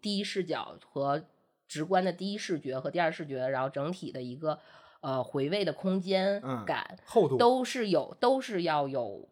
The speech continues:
Speaker 1: 做处理的。
Speaker 2: 啊。
Speaker 1: 啊，但是单纯的四个苦字这个事儿就有点儿太过于
Speaker 2: 表面。
Speaker 1: 表-，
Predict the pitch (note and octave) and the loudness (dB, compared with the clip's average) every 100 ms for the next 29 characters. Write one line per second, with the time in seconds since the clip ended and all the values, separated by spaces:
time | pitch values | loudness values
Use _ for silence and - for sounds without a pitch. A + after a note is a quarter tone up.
0 | _ - E3+ C#3 - C3 C#3+ E3+ - A2 | _ 2 4 4 0 -6 -4 -4 -6 -10
1 | D#3+ - F#2+ D2+ - D3 C#3 C#3+ A#3 A#3 | -12 -12 -14 -14 -12 -4 0 6 6 6
2 | G#3+ G3+ - - B3 C#4+ F3 F#3 - G#3+ | 4 4 -4 4 6 6 6 6 4 0
3 | G3 F#3+ E3 F3 E3+ E3 F3+ D#3+ D3+ F3 | -2 -2 -6 -4 -2 0 0 2 2 2
4 | C#3+ E3+ C#3 C3 E3+ - - - D#3+ D#3 | 0 0 -2 0 0 -2 -4 -4 -4 -2
5 | F3+ D#3 C3 B2+ C3 C#3 C#3 _ _ - | -2 -2 -2 -6 -6 -6 -8 _ _ -20
6 | - - - G2 G#2 G#2 - _ - C#3 | -20 -20 -10 -10 -8 -10 -14 _ 0 2